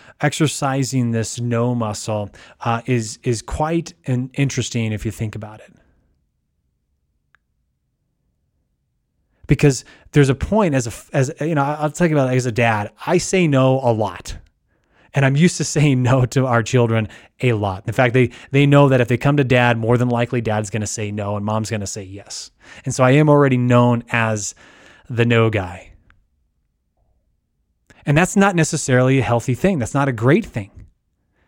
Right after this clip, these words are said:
And I had to be very conscious of this when I am speaking to our children. And every opportunity that I can say yes, I look forward to that opportunity to say yes,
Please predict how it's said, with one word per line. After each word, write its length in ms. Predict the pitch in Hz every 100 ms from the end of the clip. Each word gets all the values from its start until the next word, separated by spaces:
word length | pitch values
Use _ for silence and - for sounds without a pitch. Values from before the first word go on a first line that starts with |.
| _ _ - -
And 100 | 135
I 40 |
had 140 | 175
to 60 | 180
be 100 | 156
very 180 | 147 143
conscious 800 | - - 180 226 214 135 120 -
of 260 | - 123
this 260 | 110 120 -
when 120 | 127
I 200 | 123 123 - - -
am 320 | 160 190 196 - -
speaking 580 | - - 131 117 120 117
to 140 | - 117
our 120 | 104
children. 600 | - 110 101 104 107 127 _ _ _ _ _ _ _ _ -
And 140 | 139
every 220 | 175 185
opportunity 380 | 170 147 - 165
that 120 | 143
I 40 | 123
can 200 | - 131
say 200 | - 131
yes, 440 | 117 123 175 - -
I 80 |
look 220 | 143 147 -
forward 600 | - - 147 180 165 123
to 120 | 127
that 180 | 110 107
opportunity 460 | 101 - 113 104
to 80 | 95
say 160 | - 104
yes, 520 | 92 92 - -